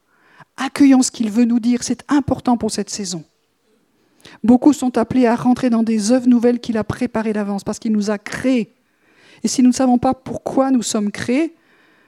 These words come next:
avec cette mission-là, ça va être compliqué. Il y a des choses dans ce,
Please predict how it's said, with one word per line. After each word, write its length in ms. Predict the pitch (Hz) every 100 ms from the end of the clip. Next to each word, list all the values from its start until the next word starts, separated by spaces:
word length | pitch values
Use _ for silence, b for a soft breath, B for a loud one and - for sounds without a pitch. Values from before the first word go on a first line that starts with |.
| b b b b _ _
avec 240 | - 196 -
cette 240 | - -
mission-là, 480 | 240 262 - 247 269
ça 180 | - 202
va 60 |
être 120 | 196
compliqué. 640 | - 254 247 247 262 226 _ _ _ _ _ _ _ b b b
Il 60 | 233
y 20 |
a 40 | 226
des 100 | 247
choses 260 | 277 262
dans 140 | 233 247
ce, 340 | - 226